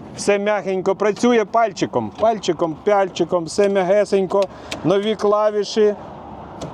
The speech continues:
автомобільне кермо, малюсеньке, да? Малюсеньке, малюсеньке, зручно, класно, надійно. Сідушка,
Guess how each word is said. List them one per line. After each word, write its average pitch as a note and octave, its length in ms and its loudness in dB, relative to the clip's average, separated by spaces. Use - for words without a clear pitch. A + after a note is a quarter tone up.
автомобільне G#3 840 2
кермо, G#3 520 2
малюсеньке, G3 680 2
да? A3+ 160 4
Малюсеньке, B3 600 2
малюсеньке, E3 500 2
зручно, F#3 400 2
класно, D3+ 400 0
надійно. D#3+ 460 2
Сідушка, A3 640 2